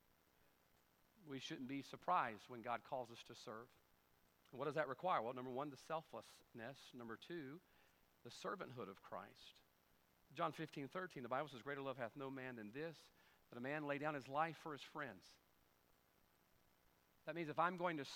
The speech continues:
serve them, I'm going to have to be selfless. You see the order it goes in. Oftentimes,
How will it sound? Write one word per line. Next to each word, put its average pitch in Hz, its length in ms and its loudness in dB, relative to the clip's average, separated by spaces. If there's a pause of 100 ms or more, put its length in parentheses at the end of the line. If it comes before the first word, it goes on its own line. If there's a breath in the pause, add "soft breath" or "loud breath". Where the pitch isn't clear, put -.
serve 185 380 2
them, 175 340 0 (1120)
I'm 143 120 2
going 156 180 4
to 143 60 4
have 160 160 4
to 165 80 -8
be 151 200 -2 (140)
selfless. 165 480 -2
You 139 80 -8
see - 160 -6
the 160 120 -4
order 185 340 0
it 110 120 -8
goes 95 240 -8
in. - 140 -18 (1040)
Oftentimes, 190 720 8